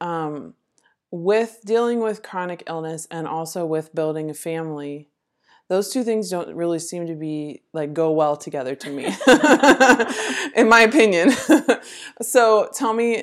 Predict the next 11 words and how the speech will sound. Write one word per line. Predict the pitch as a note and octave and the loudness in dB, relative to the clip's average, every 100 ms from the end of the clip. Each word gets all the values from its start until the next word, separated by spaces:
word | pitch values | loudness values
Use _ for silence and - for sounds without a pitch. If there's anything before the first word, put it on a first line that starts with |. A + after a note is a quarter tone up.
| - | -4
um, | F#3+ E3+ D3+ E3 | -2 -2 -4 -6
how, | F#3 F3 F#3 - | -2 -2 -4 -8
how | F#3+ F#3+ F3+ F#3+ | -10 -2 0 0
have | F#3 F3+ | -4 -6
you | F3+ F3 E3+ E3 D#3 - _ _ _ _ _ _ - | -6 -4 -4 -6 -8 -14 _ _ _ _ _ _ -8
learned | F3+ G3 G3+ G#3+ A3 A3 - - | -4 -2 0 -2 -2 -4 -8 -16
to | F#3+ | -14
handle | F3+ F3+ F3 F3+ | -10 -8 -6 -4
that? | F#3 F3+ F#3 - E3+ | -4 -4 -4 -8 -10
And, | E3+ D#3+ D#3 D#3 _ _ _ _ E3+ | -8 -8 -8 -12 _ _ _ _ -10
um, | E3 D#3 D3 D3 | -6 -6 -8 -12